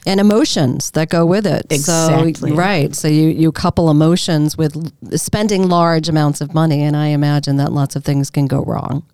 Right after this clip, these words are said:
Speaker 2: And that's why we have standards of practice under the National Association, and that's why back in nineteen sixty-two,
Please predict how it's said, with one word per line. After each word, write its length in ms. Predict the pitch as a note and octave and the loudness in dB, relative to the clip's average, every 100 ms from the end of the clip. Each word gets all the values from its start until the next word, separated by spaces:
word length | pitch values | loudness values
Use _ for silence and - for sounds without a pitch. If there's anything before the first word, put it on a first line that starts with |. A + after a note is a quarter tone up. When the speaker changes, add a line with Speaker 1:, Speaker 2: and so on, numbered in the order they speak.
| - | 0
Speaker 2:
And 260 | D3 D3 C#3+ | 4 4 4
that's 380 | D3 D3+ - | 0 -2 -6
why 580 | E3 D#3+ D3+ C#3+ C#3 D3 D3 - - | -4 -2 0 0 0 -2 -6 -16 -2
we 220 | D3 C#3+ | 0 2
have 520 | D3 C3+ C3 C#3 - | 2 0 0 -4 -6
standards 640 | - - C3+ C#3 C#3 C#3 | -6 -2 0 2 0 -4
of 140 | C#3+ C#3+ | -6 -4
practice 560 | D3 C3 - D3 D3 - | -2 -2 -4 -6 -6 -4
under 300 | C#3+ C3+ C3+ | -2 0 -2
the 120 | C3+ | 0
National 640 | C3 C#3+ D3 D3 - C#3+ C#3 | 0 2 2 0 -2 0 -2
Association, 1040 | C3+ - C3+ C#3 C#3 C3 C3+ - C3+ C3 | -2 -4 -4 -2 -2 -2 -2 -2 -2 -2
and 160 | B2+ C#3 | -2 -2
that's 300 | C#3+ - D3+ | -2 -4 -4
why 560 | C#3+ C#3+ C#3 C3+ D3 - - - - - | 0 0 0 -2 -4 -10 -20 -20 -20 -4
back 320 | C3 C3 D3 | -4 -2 0
in 120 | C#3+ | 0
nineteen 520 | C3+ C#3 C#3 C#3+ C#3 | 2 -2 -2 -2 0
sixty-two, 1200 | C3 D3+ - - A#2+ - - G#3+ A3 F3 D3 C#3+ | -2 -8 -8 -8 -8 -6 -4 -2 0 0 0 -2